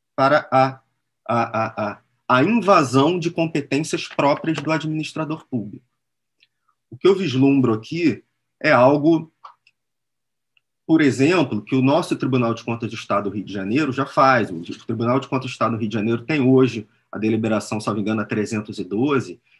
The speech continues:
que prevê a obrigatoriedade de que todos os editais sejam, de, de todos os órgãos jurisdicionados, tanto estaduais quanto municipais, todos os editais de licitações, eles têm que ser lançados num sistema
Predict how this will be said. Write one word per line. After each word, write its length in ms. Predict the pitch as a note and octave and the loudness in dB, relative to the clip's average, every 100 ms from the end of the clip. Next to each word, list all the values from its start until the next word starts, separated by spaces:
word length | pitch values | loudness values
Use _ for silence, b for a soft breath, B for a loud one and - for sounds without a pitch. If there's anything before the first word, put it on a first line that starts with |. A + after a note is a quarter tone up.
| b | b
que 80 | C3 | -12
prevê 400 | B2+ D#3 C#3 C#3 | -2 2 2 4
a 40 | C#3 | 4
obrigatoriedade 920 | C3+ C3+ B2+ C3+ B2+ A#2 A#2+ D3 C#3 | 4 2 2 2 0 2 2 2 -2
de 60 | |
que 80 | - | -8
todos 360 | C3 D#3 F3 D#3 | -4 -2 -2 -4
os 120 | C3+ | 0
editais 600 | C#3+ B2 A#2+ B2+ D#3 - | 0 0 0 2 2 -2
sejam, 360 | - D3 C3 - _ _ _ - _ _ _ | -2 -2 -2 -10 _ _ _ -20 _ _ _
de, 220 | - - _ | -16 -16 _
de 180 | _ - _ | _ -20 _
todos 320 | F3 G3+ D3 | 0 2 0
os 160 | C3+ A#2+ | 0 2
órgãos 540 | B2+ A#2+ G#2 - - | 0 0 -6 -8 -14
jurisdicionados, 1080 | - A#2+ A#2 A2 A2+ A2 F#2+ A2 D3+ F2 - | -6 -2 -2 -4 -4 -4 0 2 2 -2 -8
tanto 180 | A#2 B2 | -10 -10
estaduais 460 | - A#2 G2+ G2 - | -6 -4 -2 -4 -6
quanto 160 | G2 | -10
municipais, 580 | F#2+ F#2 - A2+ C#3 C3 b b _ | -8 -12 -8 -2 -2 -2 b b _
todos 240 | F#3+ G#3+ F3 | 0 0 2
os 60 | |
editais 380 | E3+ - - C3 | -2 2 0 2
de 60 | B2 | 0
licitações, 580 | A#2+ - G#2 - C#3+ | -4 -6 -4 -4 -4
eles 140 | C#3+ C3+ | -4 -6
têm 100 | C#3+ | -6
que 80 | - | -2
ser 100 | D#3+ | -2
lançados 640 | E3+ D#3 - D#3+ E3 D#3 | -2 -4 2 4 4 -2
num 120 | D#3+ | -4
sistema 680 | - D#3+ - A#2 A#2 B2 | -4 -6 -4 -2 -2 -2